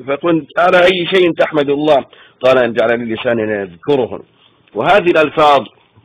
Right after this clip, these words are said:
كلمة الصلاة رياضة ومثل الرياضة، هذه ما جاءت إلا في القرون المتأخرة. الذين أرادوا أن يجعلوا كل أمر من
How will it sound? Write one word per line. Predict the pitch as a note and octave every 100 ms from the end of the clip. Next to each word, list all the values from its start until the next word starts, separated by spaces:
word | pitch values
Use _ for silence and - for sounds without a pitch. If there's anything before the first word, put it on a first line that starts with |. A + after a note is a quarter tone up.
| _ _ _ _ _ - -
كلمة | C3 C3+ B2+ A#2
الصلاة | B2 A2 A2 A#2+ B2 A2
رياضة | A2 A#2 A#2 A2+ G#2 - - -
ومثل | B2+ C3 A#2
الرياضة، | G#2+ A2 A#2+ A#2+ A2 - - -
هذه | E3+ D#3
ما | D#3+ D#3+
جاءت | D#3+ D3+
إلا | C#3+
في | B2+
القرون | A2+ C3 C#3 D3
المتأخرة. | B2+ A2+ G#2 - - - - E2+ - - - -
الذين | A#2 C3 C3 E3 D#3+
أرادوا | D3 D#3+ D#3+ C3+ C3
أن | C#3
يجعلوا | D3+ D3 A#2+ A2 A#2 A2 G#2+
كل | - G#3 F#3+ E3 D#3 D3
أمر | D#3 B2
من | A#2 C3+